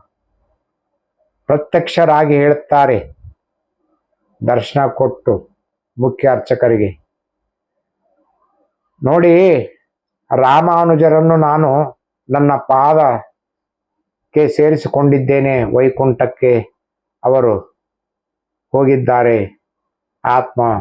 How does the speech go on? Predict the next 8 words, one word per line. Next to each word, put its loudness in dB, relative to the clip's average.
ವೈಕುಂಠ 0
ಪ್ರವೇಶ 0
ಮಾಡಿದೆ, -2
ಅವರ 2
ದೇಹ 2
ಮಾತ್ರ -2
ಇದೆ. 0
ನನ್ನ 2